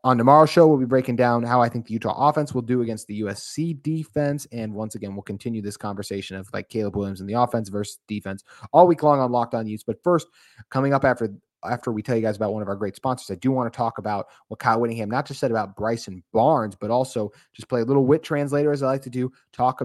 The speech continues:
kind of interpret what I think Kyle Whittingham is trying to say in his latest batch of media quotes. That will be di-, we will be divulging or di-, excuse me, just <laughs> diving into that in one moment.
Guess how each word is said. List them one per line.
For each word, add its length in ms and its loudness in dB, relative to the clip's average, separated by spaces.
kind 200 -4
of 60 0
interpret 460 -2
what 220 -4
I 160 -2
think 260 -10
Kyle 240 -4
Whittingham 400 -10
is 120 -12
trying 260 -6
to 80 -6
say 340 -2
in 80 -10
his 180 -6
latest 320 -6
batch 280 -6
of 300 -10
media 360 -8
quotes. 360 -8
That 280 2
will 160 -4
be 400 -8
di-, 260 -8
we 100 -2
will 80 -2
be 140 -6
divulging 640 -6
or 100 -6
di-, 220 -2
excuse 240 -18
me, 60 -16
just 180 -12
<laughs> 0 -
diving 420 -2
into 220 4
that 280 0
in 220 2
one 320 0
moment. 320 0